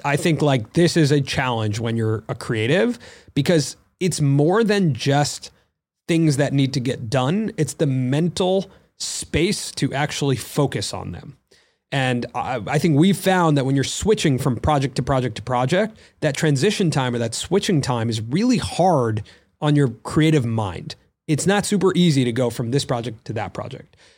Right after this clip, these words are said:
So ideally, like, for me this morning, I was writing. I just turned off my Wi-Fi, didn't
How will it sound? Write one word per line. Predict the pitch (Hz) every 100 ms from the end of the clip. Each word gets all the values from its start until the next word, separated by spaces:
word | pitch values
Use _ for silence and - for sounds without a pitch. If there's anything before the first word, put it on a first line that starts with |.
| _ -
So | 139
ideally, | 156 151 113 196 226 220 208 165 -
like, | 160 135 - _
for | 156
me | 135 165 170
this | 143 -
morning, | 135 151 139
I |
was | 120 113
writing. | 107 113 160 233 240
I | 131
just | 131 131 - _ _
turned | - 160 160
off | 156 151
my | 131
Wi-Fi, | 107 101 123 165 180 220 - _ _ _ _ _ -
didn't | 156 160